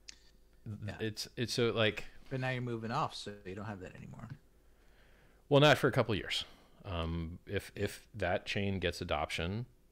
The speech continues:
Speaker 1: um, you know, it's gonna have higher, it's, it's gonna have maybe three second blocks instead of thirteen second block average. And then, like, you're gonna,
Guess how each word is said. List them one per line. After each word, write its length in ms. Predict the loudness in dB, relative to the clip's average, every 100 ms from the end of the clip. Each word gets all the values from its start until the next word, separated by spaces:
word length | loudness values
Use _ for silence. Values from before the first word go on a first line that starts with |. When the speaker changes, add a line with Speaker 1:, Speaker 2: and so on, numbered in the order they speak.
| _ -20 -20 -10
Speaker 1:
um, 640 | -4 -2 -2 -2 -4 -6 -10 -4
you 100 | -2
know, 140 | 0
it's 140 | 0 -2
gonna 140 | 0
have 160 | 0 2
higher, 380 | 2 2 0 -2
it's, 160 | -8 -12 -12
it's 240 | -10 -8
gonna 160 | -4 -2
have 180 | -2 -2
maybe 180 | -2
three 220 | -4 -6 -4
second 260 | -4 -4
blocks 240 | -4 -4 -6
instead 200 | -6 -6
of 60 | -2
thirteen 300 | -4 -4 -6
second 260 | -4 -4
block 260 | -4 -4 -4
average. 560 | -4 -4 -6 -6 -8 -12 -18 -10
And 180 | -6 -4
then, 200 | -4 -4
like, 420 | -6 -6 -10 -16 -20 -20 -20 -20 -20 -20 -10
you're 160 | -6 -2
gonna, 180 | -4